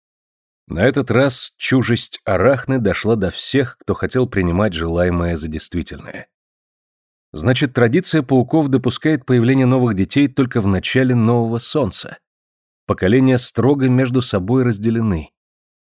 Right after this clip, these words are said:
И каждое проходит по жизни строем в своей возрастной группе. Люди могли только догадываться, какова может быть причина.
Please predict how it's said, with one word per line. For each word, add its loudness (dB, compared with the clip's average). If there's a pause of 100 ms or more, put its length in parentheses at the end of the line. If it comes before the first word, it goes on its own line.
(260)
И 2
каждое 2
проходит 0
по 2
жизни 0
строем 0
в -6
своей 0
возрастной -2
группе. -6 (680)
Люди 2
могли 2
только -2
догадываться, 2
какова 0
может -2
быть -4
причина. -6